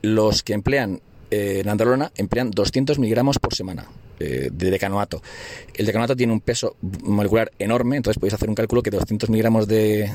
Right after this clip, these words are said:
de deca, de decanoato de nandrolona, no es tanto, ¿vale? ¿Qué está pasando? Pues está pasando, es decir, que por un lado el sistema,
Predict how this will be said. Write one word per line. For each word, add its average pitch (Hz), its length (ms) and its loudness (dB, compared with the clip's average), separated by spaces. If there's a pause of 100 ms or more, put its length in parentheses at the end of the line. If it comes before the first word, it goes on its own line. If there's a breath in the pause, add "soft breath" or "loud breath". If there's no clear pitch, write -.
de 113 120 0
deca, 120 280 0 (380)
de - 80 -4
decanoato 101 480 0
de 104 160 0
nandrolona, 107 420 2
no 101 220 2
es 123 140 0
tanto, 139 420 -2 (100)
¿vale? 113 200 -4 (760 loud breath)
¿Qué 151 140 4
está 160 220 0
pasando? 143 440 0 (100)
Pues 92 120 -2
está 113 120 -2
pasando, 127 220 2
es 127 80 2
decir, 117 100 -4
que 101 200 -4
por 101 120 -2
un 107 100 2
lado 117 260 0
el - 60 -2
sistema, 107 520 -2